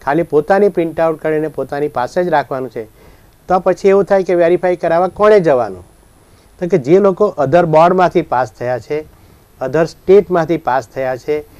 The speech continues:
જે લોકો physically challenge છે, જે લોકો sports કોટામાં admission લેવા માગે છે, આટલા જ વિદ્યાર્થીમાં physically challenge અને સ્પોર્ટ્સના વિદ્યાર્થીએ ફરજિયાત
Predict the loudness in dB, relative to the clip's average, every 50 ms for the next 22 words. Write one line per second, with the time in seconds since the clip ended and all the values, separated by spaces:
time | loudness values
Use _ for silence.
0 | -20 -20 -20 _ -10 -2 0 2 2 4 2 2 0 0 -2 -2 -2 -6 _ _
1 | _ -8 -6 -4 -2 -2 0 0 2 2 2 0 0 0 2 4 6 6 6 4
2 | 4 0 -2 -2 -4 -4 -4 -6 -14 -20 -20 -20 -20 -20 _ -6 -2 0 2 2
3 | 2 0 0 0 -2 -2 -2 -6 -2 0 0 0 0 -2 -2 -4 -2 0 0 0
4 | 2 2 0 0 0 0 0 0 -2 0 0 2 2 0 0 -2 -4 -4 -4 -6
5 | -6 -8 -8 -12 -12 -12 -16 -20 -20 -20 -20 -20 _ _ -6 -4 -4 -4 0 4
6 | 4 6 6 6 6 4 4 2 2 2 0 -2 -2 -2 -4 -6 -8 -6 -2 0
7 | 0 0 2 2 2 2 0 0 0 0 0 0 0 -2 -4 -8 -10 -8 -8 -8
8 | -8 -8 _ -2 0 0 0 -2 -4 -2 0 0 -2 -2 -2 -2 -2 -2 -2 -4
9 | -6 -6 -4 -2 0 0 2 0 0 0 -2 -2 -2